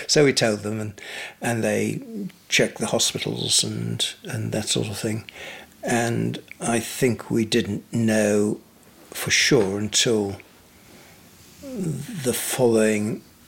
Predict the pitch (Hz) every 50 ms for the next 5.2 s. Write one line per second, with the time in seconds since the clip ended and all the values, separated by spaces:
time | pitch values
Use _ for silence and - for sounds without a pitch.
0 | - - - - - - - - - - 120 - - - - - 110 104 101 101
1 | 104 107 110 107 104 107 104 104 101 92 - - - - - - - - - -
2 | - - - - - - 107 101 104 107 107 104 101 95 - - 92 95 98 98
3 | 101 - - - - - - - - - - - - - - - - - - 113
4 | 87 76 90 113 113 - 101 92 - - 113 101 - - 170 - - 123 110 -
5 | 120 113 107